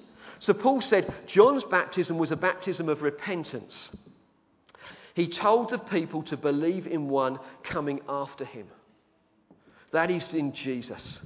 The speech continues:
On hearing this, they were baptized into the name of the Lord Jesus. They were baptized in water.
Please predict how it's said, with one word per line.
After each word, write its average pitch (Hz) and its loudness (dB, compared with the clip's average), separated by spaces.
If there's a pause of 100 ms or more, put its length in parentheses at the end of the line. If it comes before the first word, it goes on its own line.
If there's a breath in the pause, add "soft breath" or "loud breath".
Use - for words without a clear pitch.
(480 loud breath)
On 165 6
hearing 208 4
this, 175 0
they 156 4
were 147 2
baptized 185 0 (280 loud breath)
into 160 -4
the 143 -4
name 139 -2
of 131 -6
the 143 -4
Lord 131 -2
Jesus. 135 -6
They 151 0
were 147 0
baptized 185 -2 (280 loud breath)
in 165 0
water. 156 -2